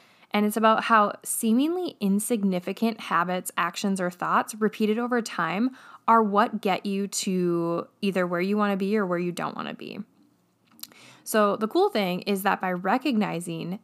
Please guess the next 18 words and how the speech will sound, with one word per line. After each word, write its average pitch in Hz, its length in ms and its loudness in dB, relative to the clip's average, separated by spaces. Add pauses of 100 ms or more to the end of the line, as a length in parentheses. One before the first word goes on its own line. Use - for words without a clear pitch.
these 202 200 0
habits 220 640 2
and 196 160 2
changing 247 480 -2
them, 175 320 -6 (320)
you 208 180 2
can 330 220 0
break 185 320 0
free 190 400 -2
from 233 240 0
this 196 160 0
place 190 400 -2
of 196 100 -4
where 180 200 -2
you 220 200 0
are 185 220 4
at 202 160 0
today 190 540 -4